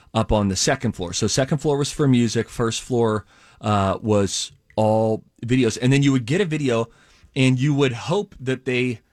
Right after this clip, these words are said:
had the video. Like, I, as I remember it, you didn't always know if the video number that you came up with, so if you're like, uh, two four six eight, which you knew was E T,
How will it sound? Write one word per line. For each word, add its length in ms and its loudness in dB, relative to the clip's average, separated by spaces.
had 420 -2
the 80 -2
video. 520 -6
Like, 220 0
I, 160 2
as 420 0
I 160 0
remember 640 0
it, 140 -10
you 120 2
didn't 260 0
always 540 0
know 480 0
if 180 0
the 120 2
video 400 2
number 300 2
that 120 0
you 160 0
came 220 0
up 160 0
with, 120 -2
so 100 -4
if 80 -4
you're 120 2
like, 240 -2
uh, 140 0
two 140 4
four 180 0
six 280 -2
eight, 220 2
which 240 2
you 140 2
knew 500 2
was 480 -2
E 180 -4
T, 380 -4